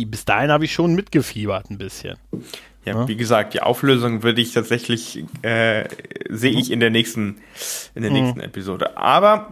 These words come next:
Speaker 1: Ja.
Speaker 2: die absolut beste Kategorie mit vier Komma neun fünf, also knapp mit fünf Sternen von sechs mit zweiundachtzig Komma fünf Prozent,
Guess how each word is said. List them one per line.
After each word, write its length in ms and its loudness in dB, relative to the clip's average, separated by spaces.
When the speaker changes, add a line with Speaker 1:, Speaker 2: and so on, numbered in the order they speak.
Speaker 1:
Ja. 100 0
Speaker 2:
die 240 4
absolut 420 -2
beste 280 4
Kategorie 880 2
mit 320 -2
vier 400 0
Komma 320 2
neun 300 2
fünf, 260 2
also 160 4
knapp 240 0
mit 100 -4
fünf 220 -4
Sternen 320 2
von 180 -2
sechs 300 -2
mit 160 -6
zweiundachtzig 540 -2
Komma 160 0
fünf 100 0
Prozent, 300 -2